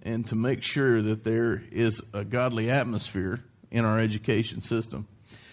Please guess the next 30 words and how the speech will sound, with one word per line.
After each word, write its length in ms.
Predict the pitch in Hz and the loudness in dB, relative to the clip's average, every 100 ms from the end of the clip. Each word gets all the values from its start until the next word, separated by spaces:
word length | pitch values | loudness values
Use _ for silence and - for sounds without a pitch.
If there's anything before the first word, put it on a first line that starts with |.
| - - - - - | -20 -20 -20 -20 -6
And 140 | 110 113 | 0 2
if 100 | 110 | 4
there's 180 | 117 | 4
one 240 | 120 139 139 | 4 2 2
thing 280 | 143 135 120 | 2 2 2
that 120 | 117 | 2
I 160 | 117 | 2
would 260 | 131 117 - | 2 0 -2
absolutely 920 | 104 113 - 113 113 107 117 110 120 - | 0 0 0 0 2 2 2 2 -2 -6
not 340 | 117 117 123 107 | 0 4 4 2
negotiate 680 | 104 120 160 143 113 98 98 | 0 4 4 4 4 4 2
on, 400 | 95 110 131 - - - | 0 -2 -4 -10 -20 -6
it's 200 | 113 110 | -4 0
making 320 | 120 131 120 | 2 4 2
sure 240 | 104 131 123 | 0 -2 -2
that 200 | - 101 | -4 -2
God 440 | 113 123 113 117 | 0 2 0 -2
is 180 | 107 107 | -4 -2
in 220 | 113 113 | -2 -2
control 640 | 113 110 - 123 113 113 131 - - - _ - | -4 -8 -4 -2 -2 -2 -8 -14 -20 -20 _ -8
of 120 | 113 | 0
our 140 | 107 | 2
education 640 | 107 107 - 110 107 110 107 | 4 2 0 2 2 0 -4
at 100 | 107 | -4
Bovina. 520 | 110 - - - 147 - _ _ - - - - - - - | -6 -6 -6 -8 -12 -16 _ _ -20 -20 -20 -20 -20 -20 -2
I 120 | 107 123 | 2 4
have 180 | 107 | 2
taken 320 | - 120 120 98 | 2 2 2 0
a 60 | |
stand, 640 | - - 151 151 107 107 | 0 2 2 4 4 2